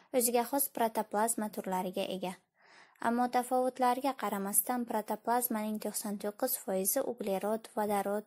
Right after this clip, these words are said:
kislorod va azotdan, shuningdek, ayrim kimyoviy elementlarning qo'shimchalaridan tarkib topgan.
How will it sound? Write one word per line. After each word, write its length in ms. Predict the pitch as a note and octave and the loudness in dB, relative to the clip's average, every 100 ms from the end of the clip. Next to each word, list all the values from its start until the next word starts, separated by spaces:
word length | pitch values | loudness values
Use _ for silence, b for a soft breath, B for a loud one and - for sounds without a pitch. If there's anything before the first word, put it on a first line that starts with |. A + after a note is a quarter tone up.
| - | -4
kislorod 640 | A#3 - G#3+ G3+ A3 A3+ | 0 2 2 2 0 0
va 120 | A3+ - | -4 -2
azotdan, 540 | G3+ G3 F#3 - F#3+ B B B B B | -2 -2 -4 -8 -8 B B B B B
shuningdek, 560 | - A#3+ C4+ C4 B3+ - | -4 0 2 4 2 0
ayrim 380 | A#3+ B3+ A#3+ A3+ | 0 0 0 -2
kimyoviy 540 | A3 G3 G3 G#3 A#3+ - | -2 -2 -2 4 4 4
elementlarning 760 | G3+ G3 G3 G3+ F#3+ G3+ C4 C4 | 0 -2 -2 0 0 0 -2 -2
qo'shimchalaridan 880 | A#3+ A3 G3+ A3 G3 G3 G#3 A3+ | -2 -2 -4 -2 -2 0 0 -2
tarkib 360 | A3 F#3+ - G3+ | -2 -4 -4 -8
topgan. 420 | - F#3 - G#3 | -4 -6 -6 -10